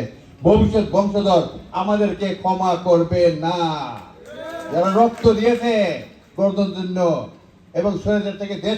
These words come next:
মুক্ত করার জন্য প্রাণ দিয়েছে, তাদের যদি আমরা মূল্যায়ন না করি, তাহলে ভবিষ্যৎ বংশধর আমাদেরকে ক্ষমা করবে না। পুনরায় নির্বাচন।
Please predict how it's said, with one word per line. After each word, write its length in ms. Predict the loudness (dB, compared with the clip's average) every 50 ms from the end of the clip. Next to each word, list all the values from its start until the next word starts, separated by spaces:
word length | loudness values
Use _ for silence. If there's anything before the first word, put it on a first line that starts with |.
| -2 -4
মুক্ত 180 | -6 -4 -4 -6
করার 260 | -4 0 0 0 0 -2
জন্য 240 | -6 -6 -4 -2 -2 -2 -2 -2 -6 -14 -20 -20 -20 _ _ 2
প্রাণ 240 | 4 4 6 4 4 2 4
দিয়েছে, 400 | 4 4 4 4 4 0 -4 -4 -4 -6 -6 -8 -12 -16 -20 -20 _ _ _ _ _ _ _ _ _ _ _ _ _ _ -2
তাদের 340 | 0 0 0 2 4 4 4 2 -2
যদি 180 | -8 -6 -4
আমরা 160 | -2 -2 -2 -2
মূল্যায়ন 380 | -2 -2 -2 -2 -2 -2 -2
না 100 | -4 -6
করি, 280 | -4 -4 -4 -6 -6 -6 -8 -12 -14 -20 -20 _ _ _ _ _ _ -8
তাহলে 260 | -6 -6 -4 -6 -6 -10 -6
ভবিষ্যৎ 380 | -6 -6 -4 -4 -8 -8 -10 -12 -6
বংশধর 420 | -6 -6 -6 -6 -8 -8 -8 -8 -10
আমাদেরকে 440 | -12 -12 -12 -10 -10 -10 -10 -10 -12 -12
ক্ষমা 360 | -12 -10 -10 -8 -8 -8 -10 -12 -12
করবে 300 | -12 -12 -12 -12 -12 -12 -12 -12 -12 -14
না। 180 | -14 -14 -12 -14 -14 -16 -20 _ _ _ -20 -20 -18 -8 -6
পুনরায় 420 | -4 -2 0 0 -2 -2 -4 -6 -10 -12 -20 -20 -18 -12
নির্বাচন। 720 | -8 0 2 4 6 6 4 4 2 -2 -6 -8 -10